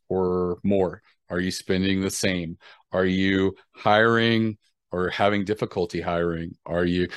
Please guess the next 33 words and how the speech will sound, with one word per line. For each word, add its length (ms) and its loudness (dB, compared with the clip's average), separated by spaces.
you 80 2
know, 120 0
all 220 6
of 80 2
the 220 2
answers 320 -2
to 100 0
these 240 0
types 300 -2
of 80 -4
questions 580 -2
are 140 -2
useful 520 0
because 360 -2
other 220 2
people 320 2
in 80 2
your 120 0
industry 440 -2
are 200 0
probably 680 0
feeling 480 0
uneasy 540 0
about 260 2
the 100 -8
same 320 0
things. 520 0
And 400 0
there's 200 2
a 60 0
certain 460 -2
reassurance 840 0
that 220 2